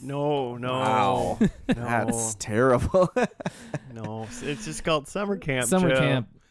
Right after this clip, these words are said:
Speaker 3: See, I
Speaker 1: Man.
Speaker 3: was stressed about, like, trying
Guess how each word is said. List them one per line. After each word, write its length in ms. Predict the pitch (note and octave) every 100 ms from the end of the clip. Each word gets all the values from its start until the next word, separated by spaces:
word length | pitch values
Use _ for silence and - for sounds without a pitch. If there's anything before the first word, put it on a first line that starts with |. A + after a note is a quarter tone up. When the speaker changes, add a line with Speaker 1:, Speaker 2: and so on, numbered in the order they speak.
| _
Speaker 3:
See, 180 | - F#3
I 120 | B2
Speaker 1:
Man. 80 | F#3
Speaker 3:
was 100 | G#3+
stressed 320 | - G3 G3 E3
about, 360 | D3+ C#3+ C3 - - C3
like, 200 | B2+ A2+ -
trying 320 | C3+ C3+ B2